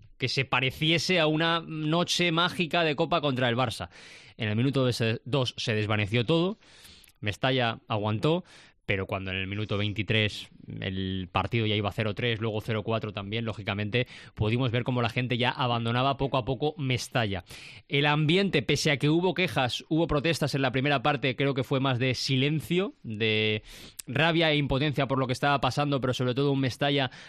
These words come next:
absolutamente en silencio, parecía un cementerio por cómo se había transcurrido los primeros minutos de, de esa primera parte, e incluso al descanso, lógicamente, después de la pitada correspondiente y algunos pañuelos,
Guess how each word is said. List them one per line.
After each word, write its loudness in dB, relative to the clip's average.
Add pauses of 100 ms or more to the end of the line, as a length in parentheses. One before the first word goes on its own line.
absolutamente 0
en 0
silencio, 0
parecía 0
un -2
cementerio 0
por -2
cómo 0 (300)
se -2
había 2
transcurrido 2
los 0
primeros 0
minutos 0
de, 0
de -4
esa -2
primera 0
parte, 0 (500)
e 2
incluso 2
al 2
descanso, 2 (180)
lógicamente, -2
después -4
de 2
la 0
pitada 2
correspondiente -2
y 2
algunos 0
pañuelos, 0